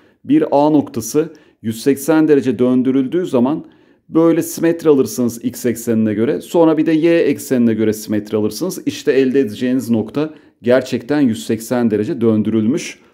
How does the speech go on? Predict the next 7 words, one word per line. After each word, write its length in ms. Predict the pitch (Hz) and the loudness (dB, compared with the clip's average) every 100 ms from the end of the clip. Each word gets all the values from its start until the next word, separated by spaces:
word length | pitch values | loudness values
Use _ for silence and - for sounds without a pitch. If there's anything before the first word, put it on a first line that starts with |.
| _ | _
noktadır. 600 | 113 120 120 120 90 - _ _ _ | -2 -2 0 -2 -2 -8 _ _ _
Haliyle 760 | 123 131 135 196 160 165 - - | 0 2 2 -2 0 0 -2 0
orijine 420 | 123 120 131 170 | 2 2 0 0
göre 200 | 151 139 | 2 2
simetri 500 | 139 127 131 127 131 | 0 -2 -2 -2 -2
de 60 | |
arkadaşlar 680 | 123 101 110 101 98 170 180 | 0 0 -4 -6 -6 -6 -6